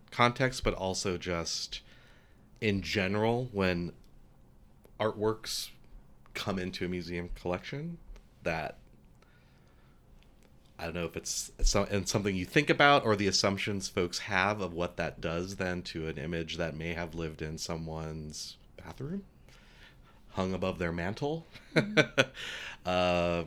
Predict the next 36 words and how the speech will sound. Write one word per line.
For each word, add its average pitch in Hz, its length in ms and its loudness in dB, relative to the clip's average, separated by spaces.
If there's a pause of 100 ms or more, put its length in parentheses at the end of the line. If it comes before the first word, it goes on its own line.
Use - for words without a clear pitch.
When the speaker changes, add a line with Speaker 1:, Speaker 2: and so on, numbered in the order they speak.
Speaker 1:
not 92 260 2
surprisingly, 92 680 2
uh, 82 200 0
artworks 98 800 -2
of 87 240 -4
certain 98 300 0
generations, 104 840 4
um, 92 800 0 (380)
gotta 90 120 2
clean 98 200 -2
that 92 160 2
nicotine 117 420 0
off, 120 480 -4
off 120 240 0
of 127 160 0
them, 143 340 4
Speaker 2:
<laughs> - 40 -6
Speaker 1:
right? 151 340 2
So, 92 400 2 (520)
um, 92 760 10 (720)
but 107 340 8
specifically 113 380 2
with 98 120 2
family 143 360 6
collections, 92 960 0
I'm 90 160 -2
glad 92 180 0
you - 60 -8
brought 92 180 2
that 90 80 4
up. 87 160 2
That's 98 220 2
something 98 280 2
that 87 140 0
really, 85 560 0
um, 82 800 -4